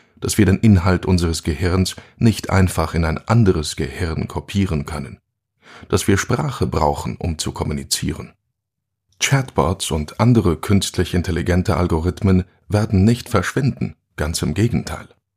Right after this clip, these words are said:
In den vergangenen Wochen ist im Silicon Valley ein neues Sprachmodell ums andere erschienen, und dazu gibt es bald auch Software, die erkennen soll,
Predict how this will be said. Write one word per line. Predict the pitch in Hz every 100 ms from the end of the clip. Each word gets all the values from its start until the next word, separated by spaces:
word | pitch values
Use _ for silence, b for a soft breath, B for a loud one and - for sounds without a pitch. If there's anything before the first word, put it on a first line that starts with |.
| _ _ -
In | 117
den | 113 113
vergangenen | 117 123 147 131 95
Wochen | 80 80 113 117
ist | - 95 104
im | 95
Silicon | 90 120 120 - 98
Valley | 95 95 101 95 -
ein | 117 139
neues | 120 101 98
Sprachmodell | - - 90 92 - 85 85 87
ums | 90 85 -
andere | 127 104 82
erschienen, | 73 - 85 71 60 - b b b b
und | 104 95
dazu | 95 - 131
gibt | 131 123 -
es | 95
bald | - 90 90 -
auch | 82 -
Software, | - 113 - 69 64 80 - _
die | 101
erkennen | 90 92 113 101
soll, | 90 87 92